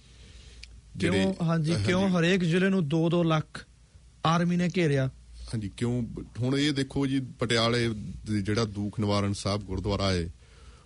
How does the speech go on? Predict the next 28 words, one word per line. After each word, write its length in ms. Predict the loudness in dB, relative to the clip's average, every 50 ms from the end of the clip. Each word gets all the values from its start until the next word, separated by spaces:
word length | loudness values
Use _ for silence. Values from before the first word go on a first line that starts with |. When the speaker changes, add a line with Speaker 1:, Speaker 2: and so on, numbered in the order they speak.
| -8 -4
Speaker 1:
ਉਸ 160 | -4 -4 -2
ਦੇ 180 | 0 2 2 2
ਵਿੱਚ 200 | 2 0 -2 -2
ਤਾਂ 260 | 0 0 2 2 2
ਵੈਸੇ 400 | 2 2 0 0 2 2 2 2
ਵੀ 120 | 2 2
ਕਦੇ 240 | 0 0 0 0 0
ਕੋਈ 160 | 0 0 0
ਇਸ 220 | 0 -2 -4 -6 -4
ਤਰ੍ਹਾਂ 220 | -2 0 0 2
ਦੀ 180 | 2 0 0 0 -2 -2 -2 -2
ਗਤੀਵਿਧੀ 500 | 0 0 0 0 0 0 0 0 0 0
ਕਦੇ 260 | 0 0 0 0 -2
ਸੁਣਨ 280 | -2 -2 -2 0 0 2
ਨੂੰ 300 | 2 2 2 2 2 2
ਨਹੀਂ, 160 | 0 0 0
ਦੇਖਣ 380 | 0 -2 -2 -2 -2 -2 0
ਨੂੰ 140 | 0 0 2
ਨਹੀਂ 100 | 2 0
ਮਿਲੀ, 240 | 0 0 0 0 -2
ਪਰ 160 | -2 -2 -4
ਉਸ 360 | -4 -2 0 0 0 0 -2
ਗੁਰਧਾਮ 640 | -4 -4 -2 -2 -2 0 0 2 2 2 2 2 2
ਨੂੰ 160 | 0 0 0
ਵੀ 80 | 0 0
ਨਿਸ਼ਾਨਾ 420 | 0 0 0 0 0 2 2 2
ਬਣਾਇਆ 340 | 2 2 2 2 2 0 0
ਗਿਆ, 400 | 0 0 0 0 0 0 -2 -6